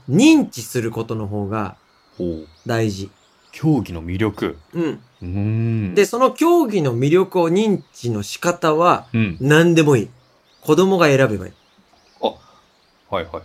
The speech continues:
Speaker 1: ことサッカーで言うと、
Speaker 2: うん。
Speaker 1: じゃあシュートが好き。
Speaker 2: うんうん。
Speaker 1: パスが好き。
Speaker 2: うん。
Speaker 1: 例えばユニフォームがかっこいい。
Speaker 2: うん。
Speaker 1: でもいいし、
Speaker 2: はい。
Speaker 1: あの選手が好き。
Speaker 2: うん。
Speaker 1: とか。
Speaker 2: うんうんうん。
Speaker 1: 何でもいいんです。
Speaker 2: はい。
Speaker 1: その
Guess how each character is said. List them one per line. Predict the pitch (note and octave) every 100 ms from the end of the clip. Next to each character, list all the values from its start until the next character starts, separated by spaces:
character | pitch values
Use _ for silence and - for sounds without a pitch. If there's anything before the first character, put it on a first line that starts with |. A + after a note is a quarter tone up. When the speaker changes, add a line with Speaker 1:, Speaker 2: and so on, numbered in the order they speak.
| -
Speaker 1:
こ | -
と | G3+
サ | F#3+
ッ | F#3
カ | D#3+
ー | D3
で |
言 | C3
う | B2+
と、 | F#3+ E3+
Speaker 2:
う | G#2
ん。 | F#2+ D#2+
Speaker 1:
じ |
ゃ | A2+
あ |
シ | - G#3+
ュ | E3+
ー |
ト | A2+
が | G2
好 | - -
き。 | G#2+ - _ _ _ _
Speaker 2:
う | G#2+
ん | E2+ D#2+
う |
ん。 | G2+
Speaker 1:
パ | D#3+
ス | B2+
が | G2
好 | F2+ -
き。 | - _
Speaker 2:
う | G2+
ん。 | F#2 D#2 _ _ _ _ _ _ _ _
Speaker 1:
例 | G#2+
え |
ば | G2+
ユ | F#2+ D3
ニ | C4+ B3
フ | C3+
ォ |
ー | G#2+
ム |
が | F#2
か | F#2
っ | F2+
こ | -
い | E2+
い。 | - -
Speaker 2:
う | A#2+
ん。 | G#2 D#2+ E2 _
Speaker 1:
で | A2
も | G2
い | F2+
い |
し、 | - D#3 A2+ -
Speaker 2:
は | G2
い。 | D#2+ _ _ _ _ _ _ _ _ _ _ _ _ _ _ _ _ _
Speaker 1:
あ | B2+
の | F3
選 | G#3+ A#3+ D3+
手 | -
が | -
好 | -
き。 | - - _ _ _ _ _ _ _ -
Speaker 2:
う | C#3
ん。 | F#2
Speaker 1:
と | G2+
か。 | F#2 -
Speaker 2:
う |
ん |
う | E2+
ん | -
う |
ん。 | - -
Speaker 1:
何 | F#3+ B3+
で | B3+
も |
い |
い | D3+
ん |
で | -
す。 | _ _
Speaker 2:
は | G2
い。 | D#2+ - - _ _ _ _ _ _ _
Speaker 1:
そ | - C4+
の | D4 D3+